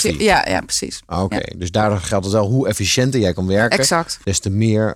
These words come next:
Speaker 2: Ah, oké, maar dat is een interessant model.
Speaker 1: Ja, en daar komt natuurlijk st-, steeds meer technologische ondersteuning onder, hè. Het is eigenlijk
Speaker 2: Ja.
Speaker 1: meer een online marketingmachientje ook aan het worden en zo.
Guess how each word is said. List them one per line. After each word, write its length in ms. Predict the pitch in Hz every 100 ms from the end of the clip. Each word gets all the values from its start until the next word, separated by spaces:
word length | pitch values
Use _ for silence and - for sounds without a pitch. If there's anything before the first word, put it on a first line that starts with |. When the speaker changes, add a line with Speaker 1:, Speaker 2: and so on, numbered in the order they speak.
| -
Speaker 2:
Ah, 140 | - 117
oké, 200 | 127 - 80
maar 120 | 87
dat 100 | 98
is 60 | 90
een 60 |
interessant 380 | 92 - 98 92
model. 340 | 80 73 73 - _
Speaker 1:
Ja, 200 | 214 - - _ _
en 120 | 185
daar 120 | 185
komt 240 | - 196 -
natuurlijk 340 | - - -
st-, 60 | 202
steeds 220 | 220 220
meer 100 | 208
technologische 580 | 202 202 190 202 180 -
ondersteuning 520 | 175 - 180 220 240
onder, 240 | 226 247 277
hè. 60 | 262
Het 100 | 208
is 60 | 170
eigenlijk 180 | 175 - 196
Speaker 2:
Ja. 60 | 185
Speaker 1:
meer 100 | -
een 60 |
online 220 | 175 175
marketingmachientje 840 | 165 180 - 208 196 - 220 - 208
ook 140 | -
aan 60 | 196
het 80 | 185
worden 220 | 214 214
en 80 | 202
zo. 200 | 190